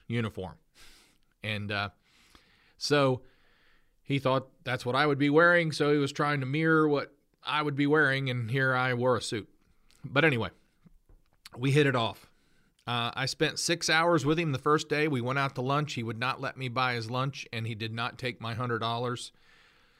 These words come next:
And we met at least four times a year. Every,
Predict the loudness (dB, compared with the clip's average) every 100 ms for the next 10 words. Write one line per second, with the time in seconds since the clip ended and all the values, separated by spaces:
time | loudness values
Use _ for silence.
0 | _ _ _ _ -8 -4 -2 -2 -2 -2
1 | -2 -4 -6 -10 _ -8 -6 -4 -2 -2
2 | -4 -2 -2 0 -2 -2 -4 -4 -2 -2
3 | -6 _ -6 -4 -2 -2 -4